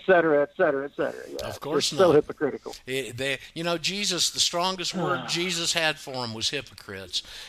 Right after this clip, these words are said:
Speaker 2: and they ain't changed a damn bit.
Speaker 1: Two-faced.
Speaker 2: And it's the same damn sumbitches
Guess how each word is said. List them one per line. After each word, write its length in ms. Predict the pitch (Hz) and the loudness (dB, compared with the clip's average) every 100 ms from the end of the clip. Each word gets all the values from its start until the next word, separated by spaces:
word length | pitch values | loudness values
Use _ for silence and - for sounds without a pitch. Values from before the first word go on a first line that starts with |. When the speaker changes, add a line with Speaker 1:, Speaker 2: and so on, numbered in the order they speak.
| - | -10
Speaker 2:
and 140 | 107 | -6
they 80 | 107 | -2
ain't 240 | 117 131 104 | -2 -2 -2
changed 440 | 131 135 131 - | 0 0 -2 -4
a 80 | 104 | -6
damn 400 | 123 131 139 131 | -4 -4 -4 -6
bit. 200 | 123 135 | -2 4
Speaker 1:
Two-faced. 460 | 160 147 143 123 | 6 6 4 4
Speaker 2:
And 120 | 131 143 | 2 2
it's 180 | 143 | 0
the 120 | - 113 | 2 4
same 460 | - 151 160 156 | 6 6 4 2
damn 340 | 151 156 156 151 | -2 -2 -2 0
sumbitches 680 | - 151 151 156 - 156 | 0 0 -4 -4 -2 -2